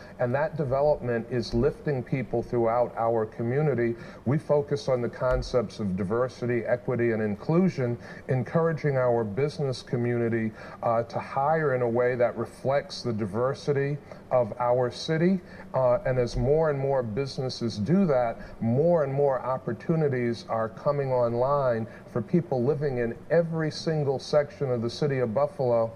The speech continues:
Uh, during my time as mayor, uh, we've, um, seen over four hundred and seventy million dollars invested in affordable housing,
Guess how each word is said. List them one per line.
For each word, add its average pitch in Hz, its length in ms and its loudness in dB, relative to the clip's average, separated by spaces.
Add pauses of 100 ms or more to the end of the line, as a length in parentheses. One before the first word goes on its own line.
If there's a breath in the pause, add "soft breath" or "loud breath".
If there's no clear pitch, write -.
(300 loud breath)
Uh, 123 240 4
during 139 380 2
my 165 360 2 (100)
time 139 420 0
as 117 160 -6
mayor, 127 500 2 (340 loud breath)
uh, 120 300 4 (100)
we've, 151 520 0
um, 120 380 2
seen 143 560 0
over 123 260 2
four 156 360 -2
hundred 143 500 0
and 110 180 -2
seventy 165 600 0
million 135 600 0
dollars 123 680 0 (280 loud breath)
invested 127 920 -2
in 127 300 0
affordable 127 760 2
housing, 139 640 0